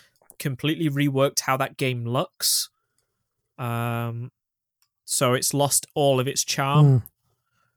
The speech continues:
Speaker 2: So
Speaker 1: It looks more like Fortnite.
Speaker 2: <laughs> sounds like it's got very few redeeming qualities.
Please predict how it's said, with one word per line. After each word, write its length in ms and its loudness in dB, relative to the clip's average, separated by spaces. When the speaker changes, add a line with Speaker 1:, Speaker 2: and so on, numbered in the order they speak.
Speaker 2:
So 140 4
Speaker 1:
It 100 8
looks 260 2
more 200 2
like 240 2
Fortnite. 760 -4
Speaker 2:
<laughs> 80 -20
sounds 240 6
like 140 10
it's 100 6
got 200 8
very 360 8
few 240 4
redeeming 340 6
qualities. 540 0